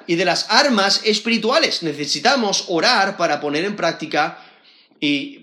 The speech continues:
la palabra de Dios. Necesitamos orar para usar las armas espirituales que Dios nos, nos da para batallar en esta batalla espiritual. Y es que la victoria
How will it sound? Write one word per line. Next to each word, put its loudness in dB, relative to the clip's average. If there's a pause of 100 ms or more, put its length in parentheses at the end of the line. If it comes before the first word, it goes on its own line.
la -2
palabra 0
de 0
Dios. -4
Necesitamos -2
orar -2 (340)
para 2
usar 2
las -2
armas 0 (140)
espirituales -2
que -2
Dios -2
nos, -4
nos -6
da -4
para -2
batallar -4
en -4
esta -8
batalla -4
espiritual. -8 (1200)
Y -4
es 0
que 2
la 4
victoria 0